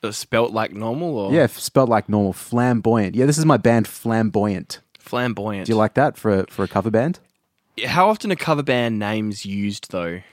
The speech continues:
Speaker 2: Like, enough.
Speaker 1: Yeah, enough that,
Speaker 2: You need
Speaker 1: like
Speaker 2: a name. Like, I mean, it doesn't really, it, a name can be anything. It's
Speaker 1: Yeah.
Speaker 2: not gonna be fucking in lights somewhere for anyone to check out, but you still need to be known by something. And I think that was a pretty fucking terrible one.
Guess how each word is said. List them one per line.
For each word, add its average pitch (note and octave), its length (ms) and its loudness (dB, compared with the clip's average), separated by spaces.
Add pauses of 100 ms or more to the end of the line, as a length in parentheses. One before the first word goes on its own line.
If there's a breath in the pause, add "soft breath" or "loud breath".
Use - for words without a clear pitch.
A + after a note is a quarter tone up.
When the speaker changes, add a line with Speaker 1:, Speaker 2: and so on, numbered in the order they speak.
(320 soft breath)
Speaker 2:
Like, G3 240 2 (100)
enough. C3 600 4 (400)
Speaker 1:
Yeah, G2 320 -4
enough A#2 360 0
that, A#2+ 160 -2
Speaker 2:
You A3+ 60 6
need C4 100 4
Speaker 1:
like C#3+ 180 4
Speaker 2:
a - 20 2
name. G#2 300 2
Like, G#2 220 2
I C#3+ 80 2
mean, D3+ 80 6
it F3 40 4
doesn't F#3 200 4
really, B2 140 4
it, B2+ 200 -2 (100)
a C#3 80 2
name E3+ 300 4
can C3 160 4
be G2 180 2
anything. F2+ 520 -4
It's A2 160 -2
Speaker 1:
Yeah. F#2+ 60 0
Speaker 2:
not D3+ 180 6
gonna C3+ 160 6
be G#2+ 280 6 (140 soft breath)
fucking G#2+ 500 0
in G2+ 200 -2
lights G2 400 -2
somewhere F#2 460 2
for G2+ 180 -2
anyone F#2+ 260 -2
to E2+ 60 -14
check - 260 -2
out, E2+ 180 -2
but G#2 60 -2
you A2+ 60 4
still D3+ 180 4
need A2+ 120 4
to - 60 -10
be F2+ 120 -2
known F#2 260 0
by F2+ 140 -2
something. F2 340 -6
And G#2 100 2
I A#2 40 4
think F3+ 240 4
that B2+ 180 6
was A2 140 2
a G#2 40 2
pretty G2 240 -2
fucking F#2 360 -4
terrible F2+ 340 -4
one. E2 260 -10